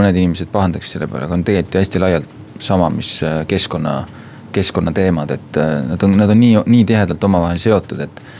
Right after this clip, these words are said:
et, äh, nagu me ka kirjutame, et, äh, tegelikult, äh, nagu nii-öelda roheliseks, äh,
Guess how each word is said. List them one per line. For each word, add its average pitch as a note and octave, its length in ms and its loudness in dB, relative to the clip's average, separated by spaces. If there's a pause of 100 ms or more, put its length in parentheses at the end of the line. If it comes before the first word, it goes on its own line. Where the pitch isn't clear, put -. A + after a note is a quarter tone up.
(380)
et, F2+ 320 -4
äh, F2+ 140 4
nagu G2 180 4
me G2 160 6
ka F#2+ 160 4
kirjutame, E2+ 560 0
et, - 120 -18 (120)
äh, E2 80 -2
tegelikult, F2 560 -2 (560)
äh, C2+ 560 -4
nagu D#2 240 -6
nii-öelda D#2+ 300 -4 (380)
roheliseks, G2 580 0 (100)
äh, F2+ 460 2